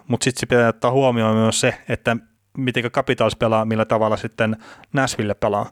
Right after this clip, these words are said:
Ja se, mitä Capitals on pelannut jo silloin, kun ne voitti mestaruuden, niin ne pelasi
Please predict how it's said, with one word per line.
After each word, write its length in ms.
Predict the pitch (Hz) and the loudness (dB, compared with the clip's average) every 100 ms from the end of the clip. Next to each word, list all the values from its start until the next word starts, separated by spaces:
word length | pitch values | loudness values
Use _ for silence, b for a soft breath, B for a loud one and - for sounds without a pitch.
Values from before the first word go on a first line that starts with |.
| b b b | b b b
Ja 240 | 120 110 107 | 0 0 -2
se, 180 | - 127 | -2 0
mitä 160 | 127 | -2
Capitals 440 | - 151 156 120 - | -2 0 0 -2 -4
on 80 | 113 | -2
pelannut 360 | 117 110 113 | 0 2 2
jo 260 | 113 117 - - | 2 0 -2 -12
silloin, 260 | - 131 123 | -4 0 2
kun 80 | 120 | 2
ne 80 | |
voitti 220 | 117 117 127 | 0 0 0
mestaruuden, 720 | 147 147 - 107 101 104 113 | 0 0 -2 0 2 0 0
niin 80 | 120 | -4
ne 60 | |
pelasi 320 | 110 117 113 | 0 0 -2